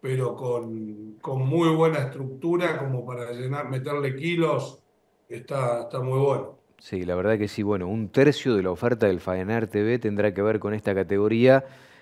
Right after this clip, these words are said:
Speaker 2: que es muy requerida y que ya con el cambio de categoría es un muy buen negocio para aquel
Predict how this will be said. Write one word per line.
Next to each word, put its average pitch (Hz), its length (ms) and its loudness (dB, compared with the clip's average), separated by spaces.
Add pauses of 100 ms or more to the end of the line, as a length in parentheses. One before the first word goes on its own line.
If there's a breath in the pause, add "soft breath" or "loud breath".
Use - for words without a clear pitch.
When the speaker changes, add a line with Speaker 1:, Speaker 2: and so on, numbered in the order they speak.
(140 loud breath)
Speaker 2:
que 104 80 -2
es 92 80 -4
muy 113 160 0
requerida 117 840 6
y 92 80 -12
que 101 140 -2
ya 117 180 2
con 110 160 0
el 101 160 0
cambio 143 320 4
de 110 100 4
categoría 104 800 2
es 107 320 -2
un 101 220 -6
muy 123 160 -4
buen 117 240 -2
negocio 104 420 -2
para 90 160 -2
aquel 107 340 0